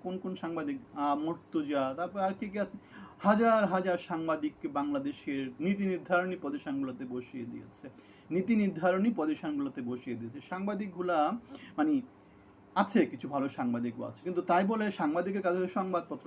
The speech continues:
নিয়ে কাজ করা। এখন তাদেরকে যদি আমরা নীতি নির্ধারণী সিনিয়র সচিব পজিশন, মন্ত্রী পজিশনে বসিয়ে দিয়ে, দিয়ে তারা বাংলাদেশ কীভাবে চলবে? ইউনূস যেভাবে দেশ চালাচ্ছে, ইউনূস যেভাবে এনজিও মার্কা দেশ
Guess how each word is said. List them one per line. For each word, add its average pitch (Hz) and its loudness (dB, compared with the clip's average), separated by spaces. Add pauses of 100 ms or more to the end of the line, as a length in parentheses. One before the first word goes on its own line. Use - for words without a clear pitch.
নিয়ে 123 -2
কাজ 113 -10 (120)
করা। 127 -8
এখন 151 -12
তাদেরকে 214 0
যদি 202 -4
আমরা 185 0
নীতি 170 -2
নির্ধারণী 180 0
সিনিয়র 170 -4
সচিব 170 -6
পজিশন, 156 -4 (380)
মন্ত্রী 196 4
পজিশনে 175 0
বসিয়ে 165 -2
দিয়ে, 156 0
দিয়ে 143 -4
তারা 151 -6
বাংলাদেশ 143 0 (100)
কীভাবে 120 -4 (100)
চলবে? 117 -8 (100)
ইউনূস 233 8
যেভাবে 240 4 (120)
দেশ 196 0 (100)
চালাচ্ছে, 160 0
ইউনূস 208 4
যেভাবে 180 2 (600)
এনজিও 202 4
মার্কা 196 4
দেশ 170 2